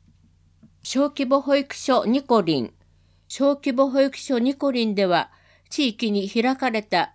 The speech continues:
笑顔あふれる保育所、保護者に寄り添って安心してご利用いただける保育所を目指しています。ニコリンが目指す子ども像、体の丈夫な子ども、元気よく遊べる子ども、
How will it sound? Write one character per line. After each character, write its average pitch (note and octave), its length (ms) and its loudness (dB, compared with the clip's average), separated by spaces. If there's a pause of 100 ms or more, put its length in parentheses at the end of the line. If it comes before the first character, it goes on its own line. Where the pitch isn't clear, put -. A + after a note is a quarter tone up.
(120)
笑 C4 140 0
顔 A3+ 340 2
あ G3 120 -4
ふ B3+ 140 -6
れ B3+ 140 2
る A3 100 0
保 G#3 200 4
育 G3 200 0
所、 - 360 0 (480)
保 G#3 100 -14
護 C4+ 140 2
者 C#4+ 180 -4
に A3+ 160 0
寄 G3+ 80 2
り A#3+ 100 -4
添 C4+ 200 -6
っ - 20 -8
て G3+ 340 -4
安 B3 220 -4
心 C#4 240 -4
し - 80 -14
て C4+ 140 2
ご C4+ 160 2
利 C4 140 0
用 C4 140 6
い C4 80 0
た B3+ 120 0
だ B3 160 0
け A#3+ 120 0
る F#3+ 220 0
保 A3+ 200 -2
育 G#3 180 0
所 A#3 220 -2
を G#3 40 0
目 G3+ 120 0
指 G3+ 180 0
し G3+ 100 -16
て G3 140 -2
い F3+ 100 0
ま D#3+ 160 -2
す。 - 260 -18 (1040)
ニ C4+ 160 2
コ D4 140 2
リ C#4 120 0
ン A#3 60 0
が G#3+ 140 0
目 G3+ 100 0
指 A3 160 0
す - 160 -14
子 - 160 -6
ど A3+ 140 2
も B3 160 2
像、 F3+ 420 2 (920)
体 C4+ 360 2
の C#4 200 0
丈 B3+ 220 4
夫 B3+ 140 0
な B3+ 140 0
子 A#3+ 140 -2
ど A3+ 140 2
も、 G#3+ 340 2 (140)
元 C4 300 0
気 - 140 -6
よ A3 140 0
く G#3+ 200 -4
遊 G#3 220 -4
べ A#3+ 140 4
る G#3+ 80 0
子 G3+ 160 -2
ど F3 120 2
も、 E3+ 300 -2